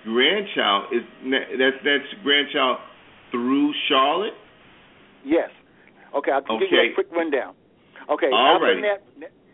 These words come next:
Speaker 2: okay, like I say, Nat was executed on November the eleventh, eighteen thirty-one. Okay, Ch-, Ch-, Sherry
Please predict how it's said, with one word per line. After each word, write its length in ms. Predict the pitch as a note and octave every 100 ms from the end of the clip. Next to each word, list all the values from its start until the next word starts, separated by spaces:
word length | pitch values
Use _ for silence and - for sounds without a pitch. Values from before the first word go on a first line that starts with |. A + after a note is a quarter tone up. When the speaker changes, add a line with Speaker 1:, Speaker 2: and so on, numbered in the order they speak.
| _ _ -
Speaker 2:
okay, 240 | C3 D3+ G2 _ _ -
like 100 | E3
I 80 | F3+
say, 200 | F3+ G#2+
Nat 220 | C3+ G#3
was 80 | G3 G3+
executed 520 | G3+ - G3+ F#3+ F3
on 180 | D3 C3
November 420 | C3+ B2+ F3+ G3+
the 140 | F#3 E3+
eleventh, 480 | D3+ D#3+ C#3+ A2+ - _ _ -
eighteen 440 | D#3+ - E3 D#3
thirty-one. 500 | E3+ E3 D3+ D3 A#2 - _ _ _ _ _ _ _ _ _ _ _ _ _ _ _ _ _ A#2
Okay, 320 | B2 C#3 B2+
Ch-, 40 |
Ch-, 400 | - - - -
Sherry 480 | G#3 A#3 F#3 C#3+ D#3+